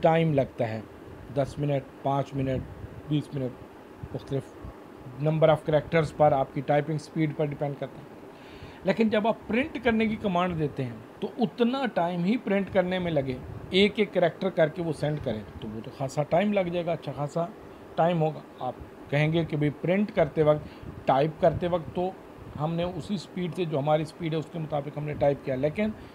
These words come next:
जब print करने का, तो हम तो कहते हैं कि जब printer पर, option पर क्लिक करें, तो data प्रिंट होना शुरू हो जाए और फौरी तौर पर पेज print होकर बाहर आ जाए, उसमें delay ना हो, एक एक character करके print ना करें।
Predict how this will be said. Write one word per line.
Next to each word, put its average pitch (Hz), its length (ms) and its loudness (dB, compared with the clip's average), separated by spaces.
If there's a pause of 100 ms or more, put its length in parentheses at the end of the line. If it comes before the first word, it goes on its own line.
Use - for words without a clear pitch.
(120)
जब 151 160 2
print 240 300 2
करने 156 300 2
का, 143 120 -2
तो 135 120 -8
हम 139 140 -4
तो 151 100 -6
कहते 156 280 0
हैं 170 60 -2
कि 160 60 -2
जब 151 180 4 (360)
printer 160 340 4
पर, 170 200 6
option 156 380 0
पर 156 140 0
क्लिक 220 300 -2
करें, 208 240 4 (460)
तो 143 80 4
data 139 360 4
प्रिंट - 460 0
होना 135 180 0
शुरू 147 200 0
हो 185 100 6
जाए 185 100 6
और 165 60 6
फौरी 165 380 2
तौर 135 200 2
पर 135 160 0
पेज 131 360 -2
print 123 340 -4
होकर 139 220 -4
बाहर 120 220 -4
आ - 40 -12
जाए, - 160 -14 (1000)
उसमें 156 320 2
delay 139 280 4
ना 131 140 -2
हो, 107 180 -6 (240)
एक 147 200 0
एक 151 120 0
character 143 380 0
करके 123 260 -2
print 120 320 -4
ना 110 100 -6
करें। - 320 -16